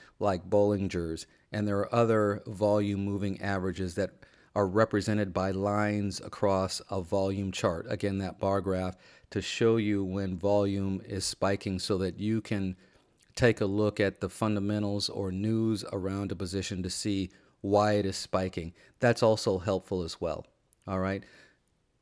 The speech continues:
One more time now, and you're probably tired of hearing this, this is for short-term trading only. This is not buy and hold analysis. This isn't a buy and hold strategy.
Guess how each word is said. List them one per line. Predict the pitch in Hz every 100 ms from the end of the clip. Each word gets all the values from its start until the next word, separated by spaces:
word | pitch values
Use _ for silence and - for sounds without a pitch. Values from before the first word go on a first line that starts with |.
| -
One | 104 131
more | 147
time | 147 160 151 139
now, | 123 123
and | 107
you're | 95
probably | 117 120 117
tired | 120 117
of | 117
hearing | 120 117 104
this, | 98 - - _ _
this | 76 113 117
is | 123 123 120
for | - - 113 110
short-term | - 120 120 - - 120 117 117
trading | - 113 110 110 110
only. | - 104 104 92 87
This | 90 95 107
is | 98
not | 101 98 104
buy | 104 110
and | 113
hold | 110 117 110 104
analysis. | 104 104 101 - 85 87
This | - 101
isn't | 104 101
a | 92
buy | 87 104 110
and | 104
hold | 110 107 104
strategy. | - 101 98 92 85